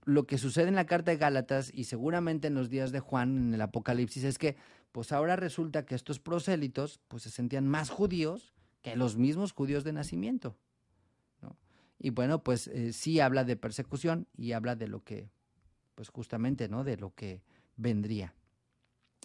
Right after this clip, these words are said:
Hay algunas otras ideas para, mm, casi para cerrar esto, sobre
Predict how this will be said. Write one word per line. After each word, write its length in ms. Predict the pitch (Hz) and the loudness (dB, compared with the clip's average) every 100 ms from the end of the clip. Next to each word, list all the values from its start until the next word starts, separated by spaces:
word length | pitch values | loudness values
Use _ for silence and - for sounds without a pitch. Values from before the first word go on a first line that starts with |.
| _ - - - | _ -20 -20 -12
Hay 180 | - 240 | 0 4
algunas 400 | 254 214 220 208 | 4 4 4 6
otras 300 | 208 202 185 | 6 6 6
ideas 580 | 156 139 127 131 - - _ - _ _ _ _ _ _ _ _ _ - | 6 8 6 4 0 -18 _ -20 _ _ _ _ _ _ _ _ _ -12
para, 560 | 110 110 104 104 95 - _ _ - - _ | -8 -4 -4 -4 -8 -14 _ _ -20 -20 _
mm, 180 | - 113 | -4 -4
casi 300 | - 120 135 | -4 -6 -4
para 220 | 120 120 | 0 0
cerrar 300 | - 117 123 | 2 2 2
esto, 380 | 123 - 135 147 - | 2 2 0 -2 -12
sobre 560 | 160 131 117 120 117 | -4 0 2 2 0